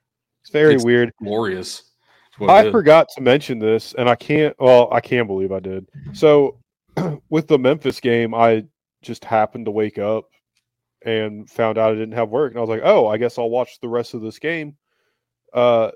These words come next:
Speaker 1: they were honoring D'Angelo Williams, who's being inducted into the College Football Hall of Fame this year.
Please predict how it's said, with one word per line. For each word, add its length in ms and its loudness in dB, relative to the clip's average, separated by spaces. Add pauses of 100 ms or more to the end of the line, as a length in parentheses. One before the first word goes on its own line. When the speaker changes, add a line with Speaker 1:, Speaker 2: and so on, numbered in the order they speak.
Speaker 1:
they 140 2
were 140 2
honoring 460 0
D'Angelo 420 -4
Williams, 440 -6
who's 160 -16
being 240 -10
inducted 420 -8
into 260 -14
the 140 -16
College 380 -8
Football 320 -8
Hall 220 -4
of 40 -16
Fame 360 -14 (220)
this 240 -16
year. 300 -10